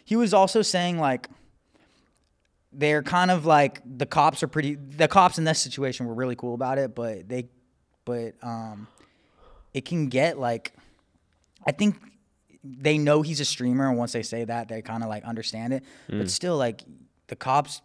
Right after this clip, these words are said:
Speaker 1: you never know what you're gonna walk into, so it's, like, scary, have guns drawn on you.
Speaker 2: Yeah, it, it's not cool, and like, the people that are out there, like, causing this shit, bro,
Speaker 1: You
Speaker 2: like,
Speaker 1: should stop.
Speaker 2: you should really fucking stop
Speaker 1: Yeah, you should
Speaker 2: because
Speaker 1: stop. That's just not funny,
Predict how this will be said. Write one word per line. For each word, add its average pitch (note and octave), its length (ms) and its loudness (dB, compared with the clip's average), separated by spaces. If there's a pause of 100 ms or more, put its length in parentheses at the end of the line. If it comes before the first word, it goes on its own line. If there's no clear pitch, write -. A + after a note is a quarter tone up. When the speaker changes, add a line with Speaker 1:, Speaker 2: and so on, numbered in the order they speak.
Speaker 1:
you A#2 240 -6
never D3 240 0
know D3 140 0
what C3 180 -4
you're C3 80 -6
gonna A#2+ 180 -6
walk A2+ 240 -6
into, A#2+ 280 -8
so G#2 140 -10
it's, - 120 -14
like, G#2+ 160 -8 (280)
scary, A#2 580 -4
have G#2+ 260 -12
guns A2+ 320 -8
drawn G#2+ 240 -10
on G#2+ 180 -10
you. G#2 180 -12 (400)
Speaker 2:
Yeah, G#2+ 320 2 (260)
it, A#2+ 240 2
it's A2+ 260 -4
not A#2 340 0
cool, A2+ 460 4
and G2 580 -4 (540)
like, G#2 300 2
the - 80 -2
people F3+ 220 4
that D3+ 120 6
are B2+ 60 6
out C3+ 160 4
there, C#3+ 140 6
like, G#2 220 4
causing A#2+ 360 2
this B2+ 100 2
shit, C3+ 240 4
bro, C#3 200 6
Speaker 1:
You C3+ 60 6
Speaker 2:
like, G#2 140 6
Speaker 1:
should - 120 -4
stop. F#2 480 -6
Speaker 2:
you C3+ 60 2
should - 140 4
really B2+ 180 6
fucking G2+ 300 0
stop E2+ 300 0
Speaker 1:
Yeah, B2+ 120 0
you B2 60 0
should B2+ 60 -2
Speaker 2:
because F#2+ 200 0
Speaker 1:
stop. A2 240 0
That's B2 160 -2
just C3 160 -6
not A2 160 -4
funny, G#2 440 -8